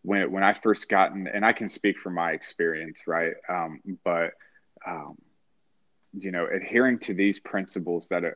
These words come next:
you know, have been taught in the twelve-step program, um, you know, they say, "Hey, get a sponsor, work the steps." Um, you ask anybody who's been sober years, they say, "Hey, get a sponsor, work the steps."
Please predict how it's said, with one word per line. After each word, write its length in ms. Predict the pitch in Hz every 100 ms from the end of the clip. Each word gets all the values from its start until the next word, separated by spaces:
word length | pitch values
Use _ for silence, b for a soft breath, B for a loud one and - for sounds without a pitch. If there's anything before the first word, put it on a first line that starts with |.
| 76
you 140 | 92
know, 140 | 90 82
have 160 | 87
been 180 | 82 87
taught 360 | - 90 90 85
in 60 |
the 60 | 82
twelve-step 600 | - 80 85 - 87 85
program, 560 | - 107 104 85 73 - _ b b b b -
um, 320 | 92 82 76 80
you 120 | 92
know, 140 | 90 87
they 140 | 87
say, 320 | - - 101
"Hey, 200 | 95 110
get 200 | 87 104
a 60 | 104
sponsor, 600 | - - 107 101 - 85
work 300 | 87 98 -
the 80 | 95
steps." 800 | - - 95 76 67 - - - -
Um, 320 | 87 82 80 87
you 120 | 98
ask 240 | 101 - 104
anybody 360 | 101 98 101
who's 140 | 98 -
been 180 | 95
sober 460 | 92 - 101 92 90
years, 460 | 87 95 80 80 -
they 140 | 85
say, 240 | - 90 87
"Hey, 140 | 98
get 180 | 80 90
a 60 | 98
sponsor, 520 | - 95 101 - 87
work 240 | 85 90 -
the 100 | 87
steps." 680 | - - 78 64 _ -